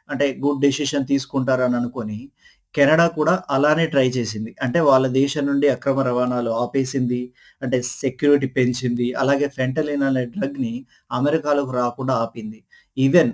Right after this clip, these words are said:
అయినా కూడా అమెరికా ఈ టారిఫ్స్ విధించేసరికి వాళ్ళు చాలా సివియర్‌గా రియాక్ట్ అయ్యారు. Even కెనడా ఏముందంటే, ఈ ఎలన్ మస్క్‌కు సంబంధించిన Starlink,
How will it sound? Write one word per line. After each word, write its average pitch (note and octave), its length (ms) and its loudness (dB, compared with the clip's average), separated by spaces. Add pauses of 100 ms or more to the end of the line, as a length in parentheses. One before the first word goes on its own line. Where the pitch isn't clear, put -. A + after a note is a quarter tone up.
అయినా C#3+ 320 2 (140)
కూడా D#3 280 2 (140)
అమెరికా C#3+ 420 0 (360)
ఈ B2+ 120 0 (160)
టారిఫ్స్ C#3 420 2
విధించేసరికి C3 760 -2
వాళ్ళు C3+ 340 2
చాలా B2+ 300 0
సివియర్‌గా C#3 600 2
రియాక్ట్ B2 380 -2
అయ్యారు. B2+ 320 -2 (680)
Even D#3 300 2 (1000)
కెనడా E3 340 6
ఏముందంటే, B2 580 0 (640)
ఈ C3 120 -2 (640)
ఎలన్ F3+ 300 6
మస్క్‌కు E3 340 -2
సంబంధించిన C3 600 0 (1120)
Starlink, D#3 600 4